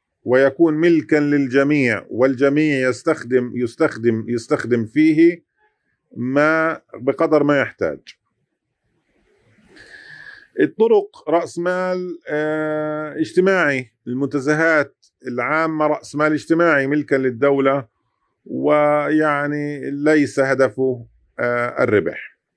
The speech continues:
بينما رأس المال الخاص هو ملكا للأشخاص أو المؤسسات الخاصة، ويكون الهدف منه،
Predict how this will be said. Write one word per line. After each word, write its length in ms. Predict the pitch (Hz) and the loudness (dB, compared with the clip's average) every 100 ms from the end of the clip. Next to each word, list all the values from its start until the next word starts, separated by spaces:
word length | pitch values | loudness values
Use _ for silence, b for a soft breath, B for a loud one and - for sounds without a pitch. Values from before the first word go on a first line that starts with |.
| _ _ _ _ _ - | _ _ _ _ _ -2
بينما 400 | 135 180 208 185 | 0 2 4 2
رأس 260 | 185 - | 0 -4
المال 520 | 156 165 160 147 135 135 | -4 0 0 0 -2 -4
الخاص 760 | 135 147 156 165 165 - _ _ | -2 2 2 0 -4 -16 _ _
هو 180 | 127 135 | -2 0
ملكا 320 | 147 160 156 | 0 0 0
للأشخاص 760 | 135 135 131 113 143 143 143 131 | -2 -2 -4 -2 2 2 2 0
أو 140 | 131 | -4
المؤسسات 540 | 120 120 113 120 147 143 | -2 -4 -6 -6 -4 -2
الخاصة، 720 | 131 - 139 131 - 135 139 _ _ _ _ _ - | -2 0 0 0 -2 -2 -4 _ _ _ _ _ -2
ويكون 520 | 127 127 110 143 131 | 0 2 0 -2 -2
الهدف 400 | 120 127 123 - | 0 0 0 -2
منه، 500 | 123 120 113 113 110 | -6 -4 -4 -4 -8